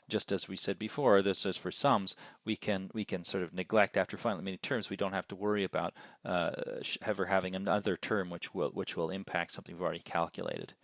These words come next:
So we can compute out our product at finitely many terms to give us the constant term, and then after that they're all ones, and then,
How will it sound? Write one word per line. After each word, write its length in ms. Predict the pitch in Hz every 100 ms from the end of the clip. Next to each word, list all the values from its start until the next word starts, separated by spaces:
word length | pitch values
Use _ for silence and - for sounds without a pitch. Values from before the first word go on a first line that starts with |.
| - - -
So 200 | - 95
we 100 | 87
can 160 | 82 - - -
compute 420 | 104 - 123 101
out 240 | 92 90 98
our 100 | 87
product 580 | - 110 104 92 - - - 87
at 260 | 82 -
finitely 280 | - 104 85
many 260 | 92 87 -
terms 300 | - 107 92
to 60 | -
give 140 | 80
us 80 | 76
the 80 | -
constant 460 | - 110 - 104
term, 240 | - 101 92
and 100 | 85
then 80 | 82
after 240 | 82 -
that 160 | 82 -
they're 160 | 85
all 140 | 87 -
ones, 440 | 101 98 95 - - - -
and 240 | 92 90 90
then, 220 | 87